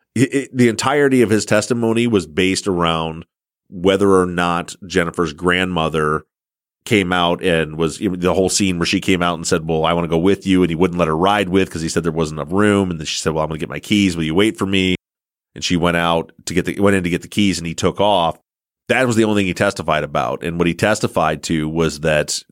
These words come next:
that he doesn't, you know, he didn't notice her, basically. You know, the pro-, on, on direct, the prosecutor said, "Did you see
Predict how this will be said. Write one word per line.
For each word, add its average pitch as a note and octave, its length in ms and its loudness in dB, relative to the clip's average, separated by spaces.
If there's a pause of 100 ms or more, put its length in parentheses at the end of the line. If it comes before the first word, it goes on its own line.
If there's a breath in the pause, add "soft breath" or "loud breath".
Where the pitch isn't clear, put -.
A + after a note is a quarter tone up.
that D#2 380 -4
he - 160 -2
doesn't, E2+ 420 -2
you E2 80 -8
know, D2 200 -8 (300)
he C#3 160 2
didn't F#2+ 260 0
notice F#2 320 0
her, D2 80 -6
basically. - 540 -8 (420)
You E2 80 -2
know, - 20 0
the D#2+ 60 0
pro-, G2 280 0
on, F#2+ 500 0
on E2+ 300 -4
direct, G2 460 0
the E2+ 80 -4
prosecutor F#2 380 0
said, E2+ 140 -4
"Did F2+ 140 -2
you A2 120 2
see G#2+ 500 2